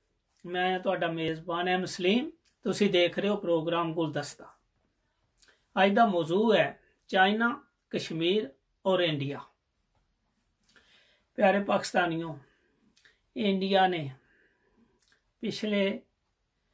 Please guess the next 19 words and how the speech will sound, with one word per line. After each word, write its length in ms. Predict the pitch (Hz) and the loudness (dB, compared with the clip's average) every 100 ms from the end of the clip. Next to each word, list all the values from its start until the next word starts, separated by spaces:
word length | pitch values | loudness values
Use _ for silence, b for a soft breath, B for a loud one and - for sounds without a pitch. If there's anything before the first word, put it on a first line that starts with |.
| _ _ _ _ | _ _ _ _
ਤਕਰੀਬਨ 640 | 220 208 220 190 185 202 185 | -10 -6 0 0 2 0 0
ਸਾਲ 460 | - - 165 180 | -6 -4 0 0
ਡੇਢ 360 | 185 180 208 202 | 0 2 4 2
ਦੀ 280 | 135 139 - _ _ _ _ _ _ _ _ _ _ _ _ - | -2 -10 -10 _ _ _ _ _ _ _ _ _ _ _ _ -10
ਜਿਹੜੀ 420 | 156 202 214 208 | 2 2 4 0
ਸਖਤੀ 540 | - 165 147 - 202 | -4 -8 -10 -4 -4
ਕਸ਼ਮੀਰ 540 | 196 - - 165 170 185 | -2 -6 -4 0 0 0
ਵਿੱਚ 240 | 196 185 | -2 -4
ਲਿਆਂਦੀ 580 | 185 165 131 139 185 147 | -2 -2 -2 -2 -2 -4
ਹੈ 180 | 139 - _ _ _ _ b b - | -6 -16 _ _ _ _ b b -6
ਜਾਂ 100 | 180 | -4
ਜਿਹੜਾ 300 | 170 208 220 | 0 0 4
ਉਹ 140 | 208 | 4
ਜ਼ੁਲਮ 420 | 175 170 175 190 190 | 4 0 0 -2 -4
ਕਸ਼ਮੀਰ 560 | 180 - 160 165 185 | -6 -8 -4 -2 0
ਵਿੱਚ 200 | 196 - | -2 -4
ਕਰ 320 | - - 180 | -8 0 0
ਰਿਹਾ 260 | 170 151 127 | 2 -2 -6
ਹੈ, 140 | 131 | -12